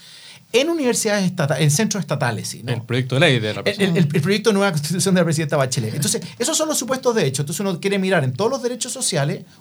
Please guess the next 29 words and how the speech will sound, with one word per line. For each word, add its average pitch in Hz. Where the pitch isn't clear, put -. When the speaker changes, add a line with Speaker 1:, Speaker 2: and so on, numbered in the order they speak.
Speaker 1:
cuál 156
es 233
el 233
contenido 220
esencial, 120
cuáles 151
son 226
los 226
supuestos 196
de 107
hecho, 131
cuáles 147
son 220
los 214
límites 113
y 151
las 120
cuestiones 127
que 127
decía 127
la 127
Leslie 113
también, 98
ver 139
la, 120
el 123
marco 143
institucional, 143
porque 131